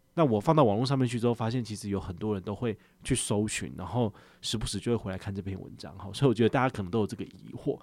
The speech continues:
所以如果你的操作是，比如说哪一家券商的定期定额是比较便宜的，你就利用那一家券商来买进台积电。OK，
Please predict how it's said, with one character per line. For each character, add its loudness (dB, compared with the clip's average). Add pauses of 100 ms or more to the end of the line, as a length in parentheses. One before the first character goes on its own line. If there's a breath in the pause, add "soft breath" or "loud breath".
(200 soft breath)
所 4
以 4 (460)
如 6
果 10
你 6
的 2
操 4
作 6
是， 4 (280 loud breath)
比 -2
如 4
说 6 (240 loud breath)
哪 0
一 4
家 4
券 6
商 2
的 0
定 -2
期 -4
定 0
额 -2
是 -2
比 -6
较 2 (140)
便 -6
宜 -10
的， -16 (220)
你 -2
就 4
利 6
用 6
那 2
一 2
家 2
券 2
商 -2
来 0
买 -4
进 -8
台 -8
积 -12
电。 -8 (300)
OK， -6